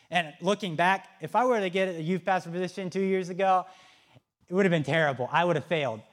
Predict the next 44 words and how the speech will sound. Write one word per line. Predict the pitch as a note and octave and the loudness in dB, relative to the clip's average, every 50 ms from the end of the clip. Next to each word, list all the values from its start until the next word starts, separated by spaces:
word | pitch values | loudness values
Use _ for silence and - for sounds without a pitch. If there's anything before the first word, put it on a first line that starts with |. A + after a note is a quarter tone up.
| - - - | -20 -10 -6
And | F3 F3+ F3+ | -6 -4 -4
it | F3+ F#3 D3+ | -4 -6 -6
was, | F3 F3+ F3 F3 E3+ D3+ - - _ _ _ _ - | -4 -2 -2 -2 -2 -4 -8 -16 _ _ _ _ -12
it | F3 | -10
was | F#3 E3 D#3+ C#3+ B2 | -8 -8 -8 -10 -12
God | A#2+ B2 D#3+ D3+ D3+ D#3 D#3+ D#3 | -8 -2 0 2 2 2 2 0
protecting | - C#3+ B2 - - C#3+ C#3+ C#3+ - E3+ E3 D#3+ | -2 -6 -8 -6 -6 -6 -6 -6 -8 -8 -6 -4
me. | E3 E3+ F3+ E3 - - _ - | -4 -4 -6 -8 -14 -20 _ -4
And | - G3 G#3 | -2 0 2
not | A#3 A#3+ | 2 2
only | A3 G3 | 0 0
just | E3 E3 E3+ - - | -2 -4 -6 -4 -4
protect | D#3+ C#3 - - D3+ E3 D#3 - | -6 -6 -6 -8 -8 -8 -8 -8
me | E3+ E3+ E3+ | -10 -10 -8
from | B2 D3+ C#3 A#2 | -8 -8 -8 -4
failure, | - D3 C#3+ D3+ D#3 E3 | -2 -2 -2 0 -2 -4
but | E3 C#3 D#3 D3 - - | -4 -4 -4 -6 -6 -8
for | - - D#3+ D3+ | -6 -4 -4 -2
me | D3 D3+ D3+ | -2 -4 -4
to | B2+ C3 B2+ | -6 -6 -8
grow | A#2 G#2 - A#2+ B2+ C3 B2+ A#2+ A2+ A2+ - - _ _ - | -8 -10 -6 -4 -2 0 0 -2 -4 -8 -12 -20 _ _ -12
and | C3+ | -10
become | C3 C#3+ C3+ - D3+ D3 C#3+ C#3 C#3 B2+ - | -8 -8 -6 -4 -4 -2 -2 -4 -6 -8 -10
more | C#3+ C#3 C#3+ D3+ D3+ D3+ D3 - - | -8 -8 -6 -4 -4 -4 -6 -6 -6
of | - C#3+ C#3 B2+ B2 | -6 -4 -4 -2 -2
a | B2+ B2 A#2+ A#2 A#2+ B2+ C3+ | -4 -4 -4 -4 -8 -12 -14
better | - C3+ B2+ C#3+ D3 D#3 D#3+ D#3 | -10 -4 -2 0 0 0 -2 -4
leader | C#3 C#3 C3+ B2+ C3+ C3+ C3 C3 C3+ - - | -4 -6 -6 -6 -6 -6 -6 -8 -10 -12 -12
and | C3+ B2+ B2+ B2 B2 B2 - | -10 -10 -8 -8 -10 -12 -14
to | - D3 C#3 | -14 -14 -10
just | B2 C3+ C3 A#2+ - _ _ _ _ _ _ _ _ _ _ _ _ | -8 -8 -10 -10 -12 _ _ _ _ _ _ _ _ _ _ _ _
grow | - D3+ D3 C#3+ D3 | -6 -4 -4 -2 -4
in | C3+ A2+ G#2+ | -4 -8 -12
general | G2 A2 A#2+ B2 B2 A#2 A#2+ | -10 -10 -8 -6 -6 -4 -6
as | A#2 A2+ G#2+ | -6 -6 -6
a | B2 A#2 A2 G#2 - _ _ _ _ _ _ _ _ | -6 -8 -8 -10 -16 _ _ _ _ _ _ _ _
mature, | - C3+ A#2+ A2+ - - C#3 B2+ A#2+ | -12 -12 -10 -10 -10 -6 -6 -6 -4
because | G#2+ A2+ G#2+ - - - | -6 -8 -14 -16 -14 -12
I | A3 | -10
was | A#3 F#3 - | -10 -10 -10
only | B2+ A#2+ A2 G#2+ G#2 | -12 -12 -12 -12 -14
twenty | - - - A#2+ A#2 A2+ | -16 -18 -18 -16 -16 -16
years | G#2+ G#2+ G#2 G2 - | -16 -18 -18 -18 -18
old. | G2 F#2+ G#2+ A#2+ C#3 | -14 -14 -12 -14 -14